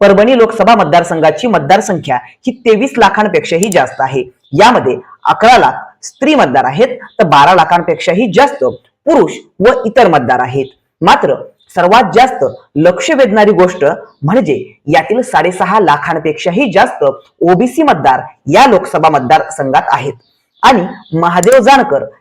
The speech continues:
यांना महायुतीने केवळ या, केवळ याच कारणामुळे उमेदवारी दिल्याचं राजकीय वर्तुळामध्ये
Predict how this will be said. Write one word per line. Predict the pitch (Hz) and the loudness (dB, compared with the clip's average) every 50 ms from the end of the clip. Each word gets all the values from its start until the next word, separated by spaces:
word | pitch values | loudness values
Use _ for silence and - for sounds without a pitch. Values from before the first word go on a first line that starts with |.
| _ - 156 | _ -4 -2
यांना | 170 160 160 180 208 | -2 0 0 0 0
महायुतीने | 214 202 185 170 185 220 247 - 214 156 127 110 | 0 0 0 0 0 0 0 0 -4 -4 -6 -6
केवळ | 113 - _ _ _ - 180 180 196 233 240 - 165 | -10 -14 _ _ _ 0 2 4 4 4 2 2 0
या, | 156 147 156 175 233 | 0 2 2 4 4
केवळ | - 180 208 240 | 4 4 4 4
याच | 247 196 151 143 156 190 226 - - | 2 2 0 2 2 2 2 0 -6
कारणामुळे | - - 208 190 185 185 233 247 220 165 131 123 131 - - _ _ _ _ _ _ _ - | -4 0 2 2 2 2 2 2 2 2 0 -2 -4 -10 -16 _ _ _ _ _ _ _ -4
उमेदवारी | 165 165 180 208 208 208 226 233 269 277 | 0 2 4 4 4 4 4 4 4 2
दिल्याचं | 208 254 240 220 - - - 123 110 113 - _ _ - | 0 0 0 0 0 -2 -4 -6 -6 -8 -12 _ _ -4
राजकीय | 135 147 160 160 151 151 156 - - 247 | -2 0 0 0 0 -4 -6 -2 0 2
वर्तुळामध्ये | 247 240 233 233 240 254 247 214 180 - - 143 135 - | 4 4 4 2 2 2 2 2 2 0 -2 -4 -6 -6